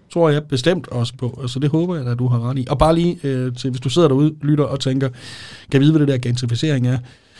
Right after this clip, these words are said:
Gentrificering i det her tilfælde, det er den proces, man kender fra mange områder og mange europæiske storbyer, hvor,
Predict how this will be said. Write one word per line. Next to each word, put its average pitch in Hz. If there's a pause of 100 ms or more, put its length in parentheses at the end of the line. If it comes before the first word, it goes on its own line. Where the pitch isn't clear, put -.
(640)
Gentrificering 139
i 127
det 127
her 127 (260)
tilfælde, 127
det 123
er 123
den 117 (300)
proces, 139
man 117
kender 123
fra 117 (400)
mange 135
områder 120
og 117
mange 120
europæiske 123
storbyer, 156
hvor, 117